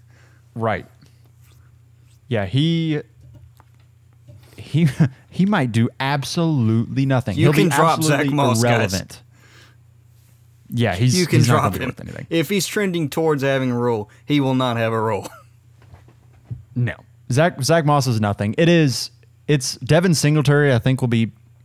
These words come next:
Speaker 1: somewhat interesting,
Speaker 2: I think
Speaker 1: but his ceiling will be
Speaker 2: Singletary
Speaker 1: capped,
Speaker 2: will
Speaker 1: and James Cook will be
Speaker 2: probably
Speaker 1: interesting.
Speaker 2: be the R B one in that offense. Cook will have, it'll, it'll
Speaker 1: Yeah,
Speaker 2: be closer
Speaker 1: probably.
Speaker 2: to a fifty fifty split, but I think he'll ha-, he, he will be the R B one and he'll have value.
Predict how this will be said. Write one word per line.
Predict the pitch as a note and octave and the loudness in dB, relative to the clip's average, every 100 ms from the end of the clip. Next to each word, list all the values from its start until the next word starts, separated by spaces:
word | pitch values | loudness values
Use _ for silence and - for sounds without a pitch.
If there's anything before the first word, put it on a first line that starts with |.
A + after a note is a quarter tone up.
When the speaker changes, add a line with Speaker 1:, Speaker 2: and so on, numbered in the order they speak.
| - | -16
Speaker 1:
somewhat | - - B2+ B2 C3+ C#3 | -10 -2 0 4 2 2
interesting, | C3+ C3 C#3 B2+ C#3+ | 0 -2 -2 -4 0
Speaker 2:
I | C#3+ | 0
think | C3 | 0
Speaker 1:
but | - | -2
his | G2+ | -2
ceiling | E3 E3+ | -2 -2
will | B2 | 2
be | |
Speaker 2:
Singletary | D3 D3 C#3+ B2+ | 2 2 2 0
Speaker 1:
capped, | A#2 A2 - | 0 -2 -2
Speaker 2:
will | C3 A#2+ | -2 -2
Speaker 1:
and | A2+ | -4
James | F#2+ G#2+ G#2 | -2 -2 -2
Cook | - A2 F#2+ - | -2 -2 -2 -6
will | |
be | - | -12
Speaker 2:
probably | - B2 C3+ C#3+ | -4 -2 0 0
Speaker 1:
interesting. | C3+ C#3 B2+ | 0 -2 -2
Speaker 2:
be | C3 | -2
the | C3 | -2
R | A#2 B2 | -2 -2
B | B2+ A#2+ | -2 -4
one | A#2+ B2 | -2 -4
in | C3 | -2
that | B2+ | -2
offense. | B2+ C3 C#3+ C#3+ - - _ _ _ _ _ _ _ _ - | -2 -4 -6 -8 -10 -18 _ _ _ _ _ _ _ _ -4
Cook | E3+ F3 | -2 0
will | E3+ D3 | 0 0
have, | C#3 - | 0 -2
it'll, | C#3+ D#3+ - | -2 -2 -2
it'll | E3 F3 | 0 0
Speaker 1:
Yeah, | |
Speaker 2:
be | D#3 D3+ | 0 -2
closer | A#2+ C#3+ A#2+ D3 | 0 2 0 0
Speaker 1:
probably. | |
Speaker 2:
to | C#3+ | -2
a | C#3 | -2
fifty | D3 C#3 C3 | -4 -6 -6
fifty | C#3+ - | -8 -8
split, | B2 - C3+ B2 | -8 -4 -4 -2
but | A#2 A#2 | -4 -4
I | |
think | A#2 B2 A2+ - _ _ | -4 -6 -6 -10 _ _
he'll | C3 B2+ G#2 | -8 -6 -4
ha-, | A2+ A2+ | -4 -6
he, | B2+ C3 A#2 | -4 -4 -4
he | B2+ | -4
will | A#2 A#2 A#2+ | -2 -2 -4
be | G#2 A2 A#2 | -4 -6 -6
the | G#2+ | -4
R | G#2+ A2 | -4 -4
B | A2 | -4
one | G#2+ A2 | -6 -6
and | G2 | -6
he'll | A2 G2 | -8 -8
have | G2+ G2 | -8 -8
value. | G2 F2+ G2+ A#2 | -8 -8 -8 -10